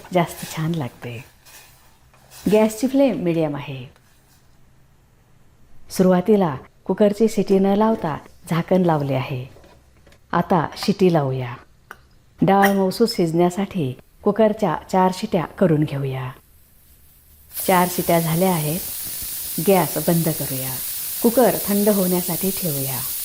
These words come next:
कुकरचे प्रेशर आपोआप निघून गेले पाहिजे. तोपर्यंत पुरणपोळीसाठी पीठ भिजवूया. त्यासाठी दोन कप गव्हाचे पीठ मैद्याच्या चाळणीने चाळून घेतले आहे.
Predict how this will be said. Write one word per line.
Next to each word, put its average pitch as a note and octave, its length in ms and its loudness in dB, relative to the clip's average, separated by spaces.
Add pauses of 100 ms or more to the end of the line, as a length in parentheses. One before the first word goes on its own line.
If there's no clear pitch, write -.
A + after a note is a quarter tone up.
(140)
कुकरचे G3 420 2
प्रेशर G#3+ 380 2 (220)
आपोआप F#3+ 440 2
निघून D#3+ 280 2
गेले C#3 300 0
पाहिजे. C3 760 -6 (960)
तोपर्यंत B3 520 4 (360)
पुरणपोळीसाठी G3+ 840 2
पीठ D#3 360 -2
भिजवूया. C#3 500 -4 (960)
त्यासाठी F#3 640 0 (200)
दोन F#3 260 4
कप F#3+ 180 2
गव्हाचे E3+ 500 0
पीठ C3+ 280 -2 (320)
मैद्याच्या F3+ 460 4
चाळणीने G#3 520 2 (140)
चाळून D#3+ 280 0
घेतले C#3+ 300 -6
आहे. C3+ 320 -6